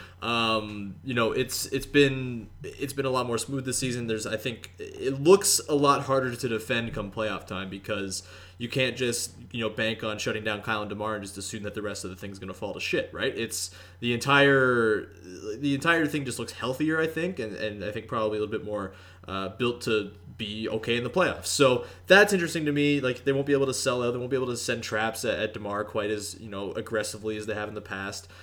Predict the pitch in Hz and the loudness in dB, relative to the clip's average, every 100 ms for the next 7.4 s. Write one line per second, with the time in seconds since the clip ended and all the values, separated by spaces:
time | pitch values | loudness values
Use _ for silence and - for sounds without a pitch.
0 | - - 98 95 95 95 95 98 92 107 | -18 -6 -4 -2 -4 -6 -8 -10 -6 -4
1 | 104 107 107 104 104 95 - - 95 110 | -2 -2 -2 -2 -6 -12 -16 -16 -16 -14
2 | 117 127 123 120 131 131 165 165 151 151 | -6 -2 0 2 0 2 2 4 4 4
3 | 147 139 135 127 120 90 117 - 135 127 | 2 -2 0 -2 -4 -6 -6 -4 -4 -4
4 | 117 123 123 117 113 113 117 113 110 113 | -2 0 0 0 0 0 -2 -2 -2 -4
5 | 113 110 - 110 110 113 117 123 113 - | -6 -6 -4 -2 0 0 0 0 0 -2
6 | - - 113 110 127 127 117 - 113 117 | -14 -6 0 0 2 0 -2 -2 0 2
7 | 117 117 110 113 | 4 4 2 0